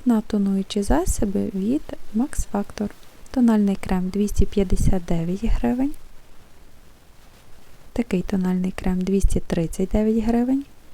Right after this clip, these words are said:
Крем-пудра сто вісімдесят чотири гривні. Сто п'ятдесят чотири гривні тонуючий стік. Пудра двісті сорок дев'ять та триста дев'ять гривень.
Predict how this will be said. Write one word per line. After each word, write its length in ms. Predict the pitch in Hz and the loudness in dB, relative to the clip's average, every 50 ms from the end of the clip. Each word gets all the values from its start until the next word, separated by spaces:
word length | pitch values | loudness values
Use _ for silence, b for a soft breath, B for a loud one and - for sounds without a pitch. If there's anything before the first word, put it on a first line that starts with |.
| b b b b b b - - | b b b b b b -18 -12
Крем-пудра 760 | - - - 202 185 185 185 - 180 180 175 - 214 269 349 415 | -4 -2 0 0 0 0 -2 -2 -2 -2 0 2 2 2 2 2
сто 260 | - - - 311 359 | 0 0 2 2 2
вісімдесят 760 | 381 330 - - - 196 185 185 - - - 294 - - - | 2 4 6 6 4 4 4 4 6 6 6 6 4 0 -6
чотири 380 | - 196 - - 214 247 247 233 | -8 -8 -4 -2 -2 0 0 0
гривні. 480 | 180 175 - 190 196 196 196 196 202 202 - - - - - - - - - - - - - - - - - - - - - - - - - - - - - - - - - - - - - - - - | 0 0 0 0 0 0 0 -2 -2 -4 -6 -8 -8 -8 -8 -10 -10 -12 -16 -16 -16 -16 -16 -18 -18 -20 -20 -20 -20 -20 -20 -20 -20 -20 -18 -16 -16 -16 -16 -16 -16 -16 -18 -18 -18 -20 -20 -20 -20 -16
Сто 260 | - - - - 240 | -12 -6 0 0 0
п'ятдесят 600 | - - 220 208 196 190 190 - - - 202 190 - - - | 0 0 0 0 0 0 -2 -2 0 0 -2 -2 -2 -6 -8
чотири 440 | - 247 226 - 190 180 180 190 190 | -6 -6 -4 -2 -2 -2 -2 -2 -2
гривні 380 | 196 - 240 240 254 269 277 | -2 0 2 2 4 4 2
тонуючий 600 | 262 - 226 208 202 190 185 185 185 - - 180 | 0 0 -2 0 0 0 0 -2 -4 -4 -6 -6
стік. 560 | - - - - - 175 190 233 - - - - - - - - - - - - - - - - - - - - - | -4 -4 -6 -2 -2 -2 -2 -2 -4 -8 -18 -18 -16 -18 -18 -14 -12 -12 -12 -12 -10 -12 -12 -12 -14 -18 -18 -18 -8
Пудра 440 | - - 196 185 - 233 269 339 349 - | -2 0 0 2 4 4 4 2 2 0
двісті 360 | - 214 214 202 - - - 196 | 0 0 0 0 0 -2 -2 -2
сорок 360 | - - 196 185 180 - 185 | 0 0 0 0 -2 -2 0
дев'ять 360 | 180 214 262 320 349 359 339 | 2 2 2 4 2 0 -2
та 160 | - - - | 2 2 2
триста 460 | - - - 226 294 - - - 202 | 2 4 2 2 6 6 8 6 6
дев'ять 380 | 185 - 196 233 262 233 196 - | 4 4 4 4 4 4 4 4
гривень. 440 | 175 175 180 196 196 196 196 202 | 2 4 4 4 2 2 0 -2